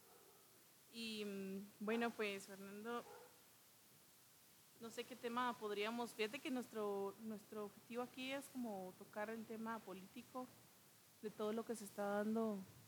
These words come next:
eh, a nivel nacional, vamos. ¿Vos crees de que, de que todo esto, digamos, todo ese movimiento, tal vez no tenga mucha relación o tal vez sí, pero visto que, que en Chile todo lo que pasó y, y todo lo que se está dando,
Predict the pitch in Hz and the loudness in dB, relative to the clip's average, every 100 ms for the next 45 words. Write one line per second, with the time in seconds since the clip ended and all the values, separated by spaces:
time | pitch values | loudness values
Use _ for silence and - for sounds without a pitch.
0 | - - - - - - - - 208 196 | -20 -20 -20 -20 -20 -20 -20 -4 2 4
1 | 208 202 202 214 220 208 196 214 214 185 | 6 6 6 4 2 0 0 0 0 -4
2 | 190 208 - - - - - - 247 320 | -8 -10 -12 -20 -20 -20 -6 2 4 6
3 | 302 320 - 233 214 202 196 - - - | 6 4 4 6 6 2 -2 -8 -20 -20
4 | - - - - 208 226 220 - 233 254 | -20 -20 -20 -4 2 2 4 8 10 12
5 | 269 - 294 247 - - 202 214 247 254 | 10 8 4 4 -6 -10 2 6 6 6
6 | 254 254 269 269 233 214 220 262 226 175 | 6 6 6 6 6 4 4 4 4 2
7 | - - 226 240 269 415 294 262 285 254 | -4 4 8 8 8 4 6 8 8 6
8 | 302 277 185 - 226 254 302 202 196 202 | 0 -2 -4 -2 0 0 0 -2 -4 -4
9 | - 233 - - - - - - 233 240 | -4 -6 -8 -18 -20 -20 -8 -2 0 0
10 | 320 - 214 185 220 - 202 190 240 262 | -2 2 2 2 -4 -2 -2 0 -2 -2
11 | - 254 262 262 254 180 - 220 226 240 | 2 4 4 2 -4 -8 0 4 4 4
12 | 240 202 185 - - - - 208 233 247 | 4 0 -4 -12 -20 -12 -8 0 2 2
13 | 240 214 - 214 202 240 262 | 0 -6 4 8 8 8 4